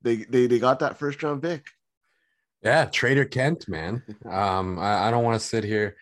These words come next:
Speaker 2: and hold him in comparison to the great Sam Pollock or anything like that just yet.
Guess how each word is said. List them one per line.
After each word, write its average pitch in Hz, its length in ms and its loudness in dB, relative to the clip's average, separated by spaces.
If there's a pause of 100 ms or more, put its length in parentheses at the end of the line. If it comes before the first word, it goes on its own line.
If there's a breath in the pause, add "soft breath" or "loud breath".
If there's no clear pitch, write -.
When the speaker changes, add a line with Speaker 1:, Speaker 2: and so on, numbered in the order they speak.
(540 loud breath)
Speaker 2:
and 92 120 -8
hold 98 240 0
him 101 80 -2
in 92 100 -4
comparison 95 580 -4
to 92 60 -6
the 90 100 -8
great 95 280 -6
Sam 92 260 -6
Pollock 92 420 -2
or 87 80 -2
anything 90 320 -4
like 87 220 -6
that 87 260 0
just 123 320 -2
yet. 107 540 0